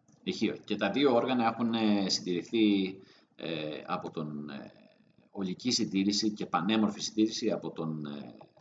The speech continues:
ε, μεγάλο μάστορα, τον, ε, Χρήστο Πανταζέλο, εκ Βοστόνης. Lowell, πολύ κοντά στη Βοστόνη, Massachusetts.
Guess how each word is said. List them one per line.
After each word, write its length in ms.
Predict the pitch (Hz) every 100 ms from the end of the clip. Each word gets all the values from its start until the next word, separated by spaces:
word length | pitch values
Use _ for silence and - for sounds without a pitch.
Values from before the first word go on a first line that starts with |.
| _ _ _ _
ε, 240 | 80 64 64
μεγάλο 360 | 82 90 101 87
μάστορα, 500 | 87 92 101 87 87
τον, 340 | 85 78 73
ε, 320 | 71 67 64 64 _ _ _ _ _
Χρήστο 260 | - 101 -
Πανταζέλο, 580 | 90 82 85 87 90 - _ _ _ _ - - - _ _
εκ 180 | 104 95
Βοστόνης. 840 | 87 - 85 76 - - - _ _ _ _ -
Lowell, 520 | 98 107 85 - - _ _
πολύ 140 | - 110
κοντά 200 | 78 73
στη 120 | -
Βοστόνη, 340 | - - - - _ _ -
Massachusetts. 720 | 87 80 - 78 - -